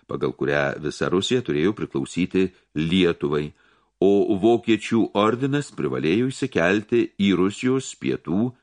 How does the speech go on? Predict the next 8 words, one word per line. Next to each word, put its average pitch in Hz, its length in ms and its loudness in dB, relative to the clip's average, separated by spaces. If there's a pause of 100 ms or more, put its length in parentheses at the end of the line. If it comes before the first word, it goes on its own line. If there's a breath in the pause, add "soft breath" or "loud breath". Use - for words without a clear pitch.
(160)
tyrus, 78 540 -2 (760)
kur 71 220 -2
gintų 87 560 -2
krikščionis 82 720 -2
nuo 73 240 -4
totorių. 62 560 -2 (640 loud breath)
Ordiną 117 400 2
iškėlus, 98 800 -2